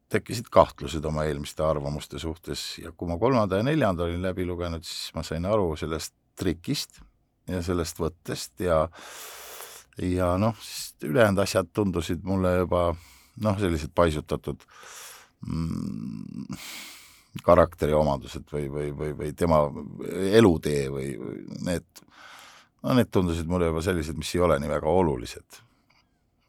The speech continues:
Et üldiselt see struktuur ja lugu hakkas minu jaoks ikka tööle jah, kuskil kolmandast seeriast.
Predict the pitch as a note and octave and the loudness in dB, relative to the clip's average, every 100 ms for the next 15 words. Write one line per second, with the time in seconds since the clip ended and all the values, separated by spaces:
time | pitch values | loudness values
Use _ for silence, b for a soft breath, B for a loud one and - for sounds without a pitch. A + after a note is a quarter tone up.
0 | _ - - - A2+ F2 E2+ - - F2 | _ -20 -10 0 0 0 -4 -2 0 0
1 | E2+ b b b - - F2+ E2 C#3 A#2+ | -2 b b b -20 -6 -6 -2 2 4
2 | F2+ F#2+ A2 F2+ E2 E2 E2 - G2+ E2 | 4 4 4 4 4 2 -6 -2 0 0
3 | D#2 - - E2+ F2+ D2+ D#2+ E2 - - | -2 -6 -8 -2 0 0 -2 -6 -12 -10
4 | D2+ D#2+ D#2+ C#2 C2 - - C#2 - - | -6 -2 -2 -4 -10 -10 -8 -8 -10 -18
5 | - | -20